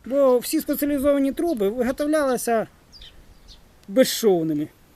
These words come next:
А тут всередині є шов, вон, якщо придивитись, ось бачите. Тому, якщо кажуть, що там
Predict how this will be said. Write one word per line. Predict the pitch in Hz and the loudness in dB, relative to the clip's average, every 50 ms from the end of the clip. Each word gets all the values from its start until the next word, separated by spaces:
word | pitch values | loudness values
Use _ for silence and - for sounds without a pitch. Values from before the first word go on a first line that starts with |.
| _ _ _ _ _ _ - - - - - - - | _ _ _ _ _ _ -20 -20 -20 -20 -20 -20 -10
А | - 254 | -10 -8
тут | 247 - 349 302 - - - - _ _ _ _ _ _ _ _ _ _ _ _ _ _ _ - - - _ | -6 -4 -6 -6 -6 -10 -20 -20 _ _ _ _ _ _ _ _ _ _ _ _ _ _ _ -20 -20 -20 _
всередині | - - 247 254 269 285 262 214 240 240 226 220 196 170 - - | -10 -2 0 2 2 2 0 0 -2 -2 -2 -4 -6 -8 -10 -12
є | 190 220 240 220 - | -8 -4 -4 -2 -2
шов, | - - - 294 277 262 214 - - - - - | -4 -4 -2 -2 0 0 -2 -4 -8 -20 -16 -12
вон, | 180 175 156 - - _ _ - - - | -12 -12 -12 -14 -20 _ _ -20 -20 -20
якщо | 170 - - - 175 | -20 -20 -14 -14 -14
придивитись, | - - 185 180 214 240 220 160 - 151 - - | -10 -8 -8 -6 -6 -6 -6 -6 -10 -12 -14 -12
ось | 180 151 139 | -14 -14 -14
бачите. | 131 185 208 196 - - - 131 - _ - - - _ _ _ _ _ _ _ - _ - - - - - - _ _ _ _ - - - - - - - - - - - _ _ _ - - - - _ - - - - - - - - - | -10 -10 -10 -10 -10 -14 -18 -20 -20 _ -20 -20 -20 _ _ _ _ _ _ _ -20 _ -20 -20 -20 -20 -20 -20 _ _ _ _ -20 -20 -20 -20 -20 -20 -20 -20 -20 -20 -20 _ _ _ -20 -20 -20 -20 _ -20 -20 -20 -20 -20 -20 -20 -12 -8
Тому, | 277 320 359 359 339 | -6 -2 0 2 2
якщо | 302 269 - - 285 - | 2 2 2 0 0 0
кажуть, | - 294 294 277 254 247 247 - | 2 0 0 2 2 0 -2 -2
що | - 254 254 | -2 -2 0
там | 262 262 262 240 233 | 0 0 -2 -2 -4